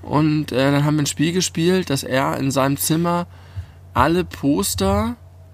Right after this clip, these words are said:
ausgelegt hat. Und wenn jemand doppelt war, wenn, da gab's Boris Becker, gab's dann mehrfach, oder Jason Donovan. Und, äh, dann hat er die übereinander gelegt.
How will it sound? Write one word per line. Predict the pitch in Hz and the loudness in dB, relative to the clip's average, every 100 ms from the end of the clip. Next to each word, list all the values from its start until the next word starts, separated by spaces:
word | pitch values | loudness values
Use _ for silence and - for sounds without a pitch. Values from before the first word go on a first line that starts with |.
| - - - - | -20 -20 -10 0
ausgelegt | 139 202 - 127 113 117 - - | 2 2 2 4 4 2 -2 0
hat. | 143 208 - - | 0 0 -6 -8
Und | 143 131 | -6 -2
wenn | 139 | 0
jemand | 143 139 127 147 | 2 2 2 0
doppelt | 165 170 160 | 2 2 4
war, | 165 | 4
wenn, | 143 127 | 4 0
da | 127 | 0
gab's | 120 123 | 0 -2
Boris | - 127 120 | -4 -4 -2
Becker, | - 135 131 120 | -2 0 0 0
gab's | 117 - | -2 -2
dann | 113 | 0
mehrfach, | 120 139 147 135 | 2 2 0 0
oder | 123 110 | 0 0
Jason | 120 123 117 | -2 -2 0
Donovan. | 127 143 156 170 202 - - - - - - - - | 0 2 0 -2 -6 -14 -20 -20 -20 -20 -20 -20 -4
Und, | 135 139 131 - - - | 0 2 2 -4 -6 0
äh, | 135 131 123 120 | 2 2 2 0
dann | 120 127 | -2 0
hat | 127 | 2
er | 127 | 2
die | 127 | 2
übereinander | 123 120 120 170 180 | 2 2 2 2 0
gelegt. | 180 185 208 233 - | 2 2 2 -2 -8